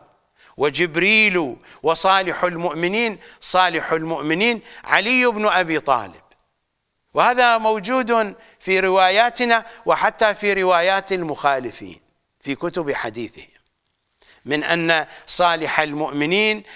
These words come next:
علي بن أبي طالب، ولا شأن لي بما في كتبهم.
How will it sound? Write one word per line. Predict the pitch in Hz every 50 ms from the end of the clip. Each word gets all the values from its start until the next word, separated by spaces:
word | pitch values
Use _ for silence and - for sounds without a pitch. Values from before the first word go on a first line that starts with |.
| - -
علي | - - 156 175 190 214 214 214
بن | 196 175 165 165 151
أبي | 127 139 139 123 117 113
طالب، | - - 98 82 - - - - _ _ _ _ _ _ _ _ _ _ _ _ _ _ _ _ _ _ _ _ _ _ _ _ _ _ _ _ - _ -
ولا | 123 165 208 226 247 240
شأن | 226 - 254 240 208 220 226
لي | 233 226 220 226 220
بما | 202 214 214 214 214 208 196
في | - 202 190
كتبهم. | - - 180 165 - 160 120 104 92 - - -